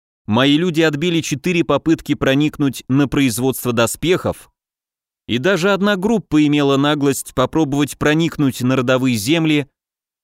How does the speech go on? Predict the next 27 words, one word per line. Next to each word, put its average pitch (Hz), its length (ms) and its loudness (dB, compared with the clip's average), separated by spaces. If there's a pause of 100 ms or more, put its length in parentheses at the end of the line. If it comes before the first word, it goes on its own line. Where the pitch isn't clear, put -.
когда 151 320 2
никого 175 440 2
из 127 100 -2
верхушки 175 540 0
рода 170 280 2
не 147 160 2
было 139 240 0
в 127 60 0
особняке. 120 720 -2 (1300)
Понятное 139 580 2
дело, 131 280 2
что - 180 -6
им 131 160 0
это 131 200 -2
не 127 120 4
удалось, 127 640 0 (300)
и 101 80 -6
сами 165 360 2
исполнители 165 680 0
были 147 240 2
именно 196 480 0
что 170 220 -2
исполнителями, 156 920 -2 (180)
которым 151 420 2
просто 160 340 0
поручили 135 480 0
задание. 101 680 -2